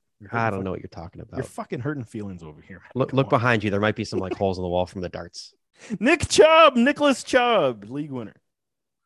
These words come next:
Speaker 2: He will be. Even when Kareem Hunt comes back, I think Chubb is going to be able to do enough,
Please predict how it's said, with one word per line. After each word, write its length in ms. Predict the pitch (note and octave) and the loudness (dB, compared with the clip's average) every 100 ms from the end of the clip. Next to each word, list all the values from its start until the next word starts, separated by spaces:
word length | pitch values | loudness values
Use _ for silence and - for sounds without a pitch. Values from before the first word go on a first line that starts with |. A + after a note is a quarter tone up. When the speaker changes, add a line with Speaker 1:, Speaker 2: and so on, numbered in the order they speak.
| _ _ _ | _ _ _
Speaker 2:
He 120 | F3+ | 0
will 160 | F#3 G3+ | 2 2
be. 260 | C#3 A#2 | 0 0
Even 220 | E3 F3 E3 | 0 2 0
when 120 | D3+ | -2
Kareem 320 | - C#3 C3+ | -4 -8 -6
Hunt 200 | A2+ B2+ | -6 -8
comes 240 | B2+ A#2+ | -6 -8
back, 260 | G2+ G#2 A#2+ | -2 -2 -2
I 120 | G#2 | -4
think 180 | G#2 A2 | -4 -6
Chubb 320 | - - A2+ | -6 -2 -2
is 160 | G2+ G#2+ | -2 -8
going 160 | A2 G#2 | -6 -6
to 80 | |
be 140 | G2 A2 | -6 -6
able 180 | G2+ G2 | -6 -8
to 140 | F#2+ F2 | -12 -14
do 300 | - G#2 G#2 | -4 -2 -4
enough, 640 | - F#2+ G2 G2 G#2+ - | -6 -10 -8 -6 -8 -10